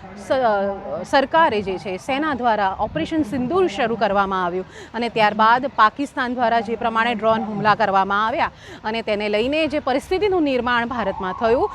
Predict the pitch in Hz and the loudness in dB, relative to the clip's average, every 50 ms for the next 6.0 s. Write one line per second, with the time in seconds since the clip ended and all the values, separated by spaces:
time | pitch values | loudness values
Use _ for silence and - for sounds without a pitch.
0 | - - - - - 233 226 233 233 233 233 277 349 403 349 269 262 233 285 294 | -6 -10 -8 -4 -4 -2 -2 0 0 2 2 2 2 2 4 4 4 4 4 0
1 | 285 220 277 233 233 247 269 - - - - - - 220 233 247 247 240 247 247 | 0 2 2 4 4 4 2 0 0 -4 -8 -6 -2 0 2 2 4 4 2 2
2 | - 359 403 427 - 415 427 427 - - - 453 508 494 320 - 240 240 240 247 | 2 0 -2 -2 0 0 -2 -2 -2 0 4 4 6 6 4 2 0 0 2 2
3 | 240 208 185 214 202 180 - - - - - - 208 214 - 262 262 269 - - | 2 2 2 0 0 0 -2 -6 -6 -6 -4 -2 -2 0 2 2 2 2 2 0
4 | - - 403 392 427 440 453 320 359 339 311 294 269 254 - 285 302 370 - - | 0 2 2 4 4 4 4 6 6 6 6 6 4 4 2 2 0 0 -2 -4
5 | - 233 208 190 175 180 196 - - - - - 226 233 233 233 233 233 233 | -6 -2 -2 -2 -2 -2 -6 -10 -12 -12 -4 0 2 4 4 4 2 2 0